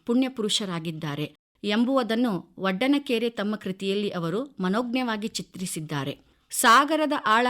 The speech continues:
ಅಳೆಯುವುದು, ಗಗನದ ಅಳತೆಗೈಯುವುದು ಹೇಗೆ ಸಾಧ್ಯವಿಲ್ಲವೋ, ಹಾಗೆಯೇ ಹರ, ಗುರು,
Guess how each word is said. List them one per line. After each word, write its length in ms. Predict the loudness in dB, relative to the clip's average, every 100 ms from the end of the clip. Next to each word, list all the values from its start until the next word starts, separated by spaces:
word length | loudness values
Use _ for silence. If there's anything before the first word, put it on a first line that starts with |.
| 0
ಅಳೆಯುವುದು, 720 | 0 0 0 -2 -2 -2 -4 _ _ -10
ಗಗನದ 540 | -2 0 4 6 6 2 0
ಅಳತೆಗೈಯುವುದು 1000 | 0 0 -2 0 0 0 0 0 -2 -4
ಹೇಗೆ 360 | -4 0 2 2
ಸಾಧ್ಯವಿಲ್ಲವೋ, 840 | 2 0 -2 -2 -2 -2 -2 -4 -6 -12 -20 -4
ಹಾಗೆಯೇ 540 | -2 0 0 -2 -2 -8 _ -4
ಹರ, 220 | 0 0 -2 -4 _ -10
ಗುರು, 400 | -4 -2 -2 -6